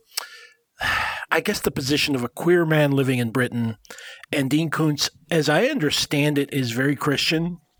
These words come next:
And it sort of comes across in his writing. So, uh, Clive Barker, if you want to go for gore and just gross shit that is amazingly written,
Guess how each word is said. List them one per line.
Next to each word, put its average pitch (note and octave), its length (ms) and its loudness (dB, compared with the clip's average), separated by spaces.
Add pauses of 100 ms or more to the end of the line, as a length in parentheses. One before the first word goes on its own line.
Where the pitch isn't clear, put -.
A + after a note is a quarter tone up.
(460)
And D3+ 180 2
it D3 100 -4
sort E3 200 2
of D3 80 -2
comes D3 200 -2
across C3+ 400 0
in B2+ 80 -2
his A2 140 -2
writing. B2 440 0 (600)
So, C3+ 840 2 (1200)
uh, - 80 -6
Clive A3+ 260 4
Barker, F#3+ 500 4
if D3 260 0
you C#3 120 2
want D#3+ 200 2
to F#3 60 0
go D#3 200 2
for C#3+ 180 -2 (180)
gore D3 640 4
and B2+ 180 0
just C#3+ 260 -2
gross C3+ 540 2 (160)
shit - 580 0 (520)
that D3 160 2
is C#3+ 120 0
amazingly C#3 720 2
written, G3 540 0